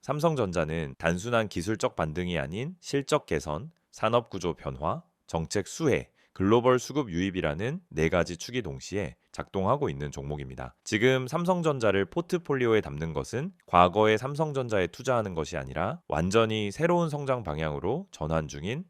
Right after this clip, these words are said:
삼성전자에 대한 선제적 투자라 볼 수 있습니다. 투자 전략을 요약해 보겠습니다. 육만 천팔백 원에서 육만 이천 원 구간은 매수 타점으로 유효하며 육만 오천 원에서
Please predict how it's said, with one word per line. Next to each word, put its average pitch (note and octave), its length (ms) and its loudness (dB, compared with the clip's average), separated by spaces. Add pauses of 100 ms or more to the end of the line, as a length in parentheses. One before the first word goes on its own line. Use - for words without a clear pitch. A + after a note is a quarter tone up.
삼성전자에 B2+ 880 -2
대한 G2+ 340 -2 (160)
선제적 G#2+ 580 -4
투자라 G2 560 -2
볼 C#2 140 -8
수 - 140 -10
있습니다. C2 460 -12 (380)
투자 D3 240 4
전략을 G#2+ 560 2 (140)
요약해 D#2+ 300 -2
보겠습니다. C2+ 640 -8 (360)
육만 C3+ 320 4
천팔백 D3+ 540 2
원에서 G#2 480 -2 (280)
육만 A2+ 400 6
이천 C3+ 260 0
원 B2 160 2
구간은 F2 500 -2 (160)
매수 F2 320 4
타점으로 C#3+ 640 0
유효하며 D#2+ 760 0
육만 A#2+ 320 4
오천 A2+ 240 -2
원에서 F#2+ 500 0